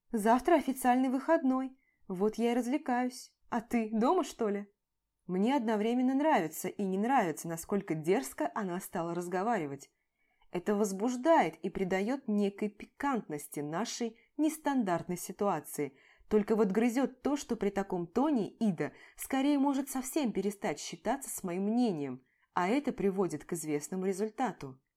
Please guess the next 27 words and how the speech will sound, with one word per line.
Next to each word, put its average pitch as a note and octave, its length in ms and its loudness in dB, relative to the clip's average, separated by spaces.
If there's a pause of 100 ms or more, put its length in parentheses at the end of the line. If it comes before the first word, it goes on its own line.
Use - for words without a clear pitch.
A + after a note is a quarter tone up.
(640)
«Не F#3+ 280 2
дома». E3 480 0 (760)
«Вот D4+ 380 4
и D4+ 60 2
я B3 280 4
не C4+ 160 2
дома», C4 400 0 (400)
заключает G3 720 -2
она, G3 240 -2
потом A3+ 340 -2
хмыкает. G#3 600 -2 (580)
«Ты D#4 120 4
просто D#4 340 2
так G4 260 2
позвонил A3+ 520 0
или G#3+ 260 0
по G#3 180 0
делу?» D4 460 0 (640)
И G#3+ 80 6
что - 240 0
я A3+ 140 6
собираюсь G3 580 2
ей F#3 160 4
сказать D#3+ 560 0
по - 80 0
этому G#3 380 0
поводу? B3 600 -2